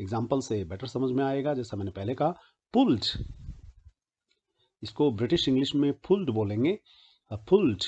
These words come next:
क्योंकि इसमें ल साउंड था जो ऊपर लिखी हुई साउंड्स में से नहीं है,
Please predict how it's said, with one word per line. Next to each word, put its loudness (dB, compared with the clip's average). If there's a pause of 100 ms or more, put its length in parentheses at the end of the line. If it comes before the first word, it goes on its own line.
(1600)
क्योंकि 2
इसमें 2
ल 2
साउंड 2
था 0 (520)
जो 0
ऊपर 2
लिखी -2
हुई 2
साउंड्स 0
में 2
से 0
नहीं 0
है, 0